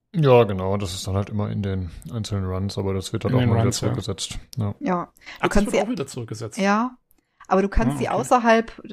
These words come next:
Speaker 3: außerhalb der Dungeons kannst du auch welche sammeln, damit du die dann in den Dungeons zur Verfügung hast, praktisch. Also es ist
Speaker 1: Mhm.
Speaker 3: schon
Speaker 2: Ah.
Speaker 3: ziemlich viel.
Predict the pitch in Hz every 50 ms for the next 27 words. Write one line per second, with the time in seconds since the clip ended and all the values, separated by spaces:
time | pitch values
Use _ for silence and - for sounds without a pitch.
0 | - - - - - - - - - 208 - 220 214 214 214 196 190 190 180 208
1 | 226 226 233 226 226 - - 226 220 220 - 214 202 196 196 - 190 202 - 208
2 | 185 190 180 190 214 233 214 202 196 196 202 - 190 185 185 196 196 190 185 -
3 | 208 214 220 214 196 196 196 214 214 214 208 208 208 - 214 196 - 196 196 -
4 | 214 214 202 190 175 160 160 160 - - - - 208 - - - - - _ _
5 | _ _ - - 170 - - - 170 165 160 - - _ _ _ _ - - -
6 | - 175 139 127 - - - 440 415 311 226 - 302 330 359 359 320 - - -
7 | - 427 359 220 185 - - -